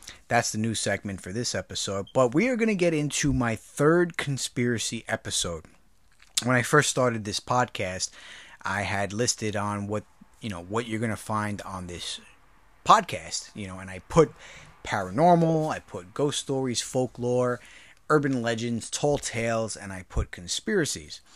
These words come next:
And so far in season one, I did a conspiracy that's been out there for quite some time about the moon landing.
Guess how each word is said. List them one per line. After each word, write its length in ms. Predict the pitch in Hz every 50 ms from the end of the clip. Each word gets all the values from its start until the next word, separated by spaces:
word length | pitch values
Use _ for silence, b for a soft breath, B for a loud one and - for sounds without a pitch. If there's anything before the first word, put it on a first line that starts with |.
| B B B B B B B
And 340 | - 117 113 110 110 107 101
so 220 | - - 226 262 -
far 280 | - 139 120 117 117
in 100 | 113 107
season 380 | - - 131 123 113 120 117 113
one, 220 | 113 113 113 110
I 120 | 104 104 98
did 260 | 110 107 101 92 - -
a 320 | 104 95 95 95 95 92 b b b b b b b b b b b - - _ - - - _ _
conspiracy 760 | - - 175 151 - - 156 135 127 123 123 - - 139 123
that's 260 | 113 113 107 - -
been 320 | - - 127 113 110 107 -
out 240 | 107 107 104 -
there 160 | - 104 101 -
for 120 | - 101
quite 280 | - - 113 98 90 -
some 180 | - 101 98
time 320 | 92 - 107 101 101 101 98
about 260 | 92 104 95 92 -
the 80 | 165
moon 280 | 165 151 131 120 113 110
landing. 440 | 107 101 98 98 95 107 131 147